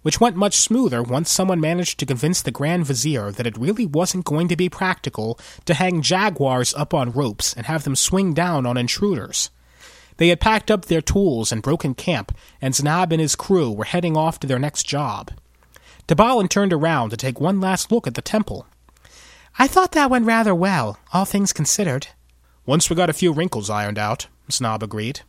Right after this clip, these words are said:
"The prince seemed fairly happy to have us leave," said Qual. "What was he like, anyway?" "A bit rough still, but I think he may have the makings of a decent tyrant."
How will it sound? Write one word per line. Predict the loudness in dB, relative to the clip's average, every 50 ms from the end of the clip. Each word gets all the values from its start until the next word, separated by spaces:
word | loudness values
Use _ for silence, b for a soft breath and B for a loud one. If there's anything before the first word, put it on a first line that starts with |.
| _ _ _ _ b b b b b b b b b b b b
"The | -6
prince | -2 0 0 0 0
seemed | 0 0 0 0 0
fairly | 0 0 2 2 0
happy | 2 2 2 2 2 0
to | 0 0
have | 0 0 0 0
us | 0 -2 0
leave," | 0 -2 -2 -2 -4 -6 -10 -14 -14 -14 -10
said | -8 -8 -8 -8 -8
Qual. | -8 -8 -6 -6 -6 -6 -10 _ _ _ _ -2
"What | 0 2 2
was | 2 0
he | 0 0
like, | 2 2 2 0 0 0
anyway?" | 0 0 0 0 -2 -4 -6 -8 -10 -14 _ _ _ _ _ _ b b b b b b b b b b
"A | -2 4
bit | 4 4 4
rough | 4 2 2 2 2
still, | 0 -2 -2 -4 -4 -4 -6 -8 _ _
but | -4 -2
I | 0
think | 2 2 2 2 2
he | 2
may | 2 2 2
have | 2 2 2
the | 0
makings | 0 0 0 -2 -4 -6 -6 -6 -4
of | -4 -4
a | -4
decent | -2 -2 -2 -2 -4 -6 -6
tyrant." | -4 -4 -2 -2 -4 -6 -8 -10 -12 -12